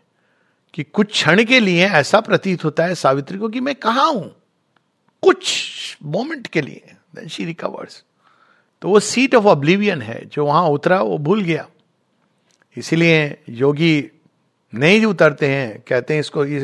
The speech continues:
कुएं को मत देखो।" उस कुएं को देखोगे, आकर्षित किया तो पता नहीं कहां जाओगे। "ऊपर हूं मैं, आ जाओ, लेकिन विधान बदलना है तो आपको कुएं में उतरना है।"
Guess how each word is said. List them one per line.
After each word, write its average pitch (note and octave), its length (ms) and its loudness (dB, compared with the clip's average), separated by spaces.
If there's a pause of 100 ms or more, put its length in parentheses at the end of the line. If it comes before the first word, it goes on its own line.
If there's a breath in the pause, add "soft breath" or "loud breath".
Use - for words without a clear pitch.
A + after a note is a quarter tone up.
(160)
कुएं E3+ 260 -2
को E3 100 -2
मत D#3+ 160 2
देखो।" D3+ 420 -2 (1500)
उस - 100 -18
कुएं D#3+ 280 2
को D#3 120 2
देखोगे, E3 580 4
आकर्षित D3 600 -2
किया D#3 240 2
तो E3+ 120 -6
पता D3 240 0
नहीं D3 120 -2
कहां B2+ 260 -4
जाओगे। B2 440 -10 (920)
"ऊपर E3+ 280 4
हूं G3+ 200 2
मैं, B3+ 380 4 (460)
आ E3 140 8
जाओ, D3 460 4
लेकिन C3 260 -6
विधान C3 360 4
बदलना G3 360 6
है G#3+ 100 6
तो G3 100 4
आपको C#3+ 260 4
कुएं D#3+ 240 2
में D3 100 0
उतरना C3+ 380 -4
है।" - 160 -16